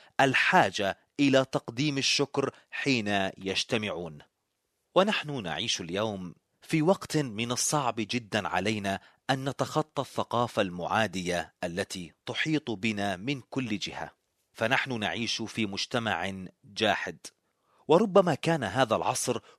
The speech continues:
هو أكثر عصر جحد فيه الإنسان عبر التاريخ، فمن جهة هناك أناس يملكون أكثر مما كانوا يملكونه في الماضي،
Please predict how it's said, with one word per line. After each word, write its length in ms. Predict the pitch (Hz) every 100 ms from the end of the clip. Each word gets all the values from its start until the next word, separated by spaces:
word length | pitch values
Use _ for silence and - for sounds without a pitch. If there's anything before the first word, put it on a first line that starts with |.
| 135
هو 180 | 123
أكثر 600 | 127 185 - - 135 107
عصر 380 | 85 135 - 135
جحد 560 | 135 107 156 - 135 107
فيه 280 | - 127 107
الإنسان 600 | 107 113 - 135 135 101
عبر 280 | 95 101
التاريخ، 640 | 104 - 101 90 82 - - _ _
فمن 300 | - 120 101
جهة 380 | 92 123 104 104 - - -
هناك 340 | 113 117 113 127
أناس 360 | 117 110 123 -
يملكون 680 | 123 104 101 95 - 123 113 - 185
أكثر 480 | 190 - 170 160
مما 300 | 143 151 139
كانوا 400 | 123 - 139 135
يملكونه 760 | 113 107 101 101 139 131 110 107
في 160 | - 117
الماضي، 480 | 113 139 113 85